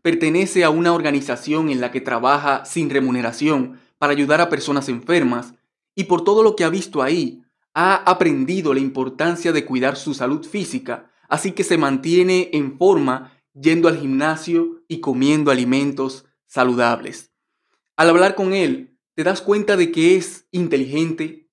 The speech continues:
agradable y bien educado. Tomás solo tiene un problema, y es su timidez,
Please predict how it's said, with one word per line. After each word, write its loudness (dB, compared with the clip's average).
agradable 0
y -6
bien 2
educado. -6
Tomás 2
solo 4
tiene 0
un -2
problema, -2
y 2
es 2
su -4
timidez, -4